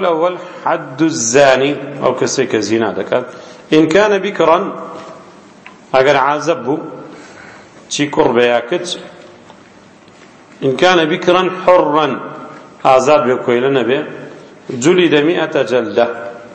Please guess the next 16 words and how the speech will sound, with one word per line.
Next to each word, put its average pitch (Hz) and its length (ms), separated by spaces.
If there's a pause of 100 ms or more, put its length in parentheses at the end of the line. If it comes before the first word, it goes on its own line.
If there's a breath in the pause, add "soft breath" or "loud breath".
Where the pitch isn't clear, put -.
(400)
سەد 120 400
جەڵدە، 127 300
سەد 143 300
شەڵاقی 139 440
لێ 123 120
ئەدرێت. 104 380 (1900)
ئێتی 131 220
چی؟ 117 300
بە 113 60
سۆن 120 300
دەبێ، 113 260
بە 104 140
تاکە 107 260
نەعل 107 320
بێ، 104 260
بە 104 100